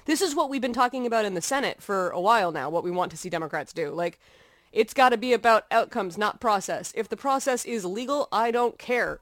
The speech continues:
Use it. <laughs> Like, get the outcome we need. Um, that's what Joe Biden is doing with the executive branch. So I, I would like a little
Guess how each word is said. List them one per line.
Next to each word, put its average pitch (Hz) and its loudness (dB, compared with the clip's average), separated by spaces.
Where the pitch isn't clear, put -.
Use 196 -4
it. - -6
<laughs> 269 -2
Like, 226 2
get 262 2
the 262 -8
outcome 247 -2
we 226 -2
need. 196 -4
Um, 196 0
that's 220 2
what 233 0
Joe 233 0
Biden 190 0
is 180 -4
doing 175 -2
with 180 -8
the 180 -6
executive 170 -6
branch. 180 -4
So 180 -2
I, 180 -2
I 196 0
would 240 -4
like 285 -2
a 339 -4
little 370 0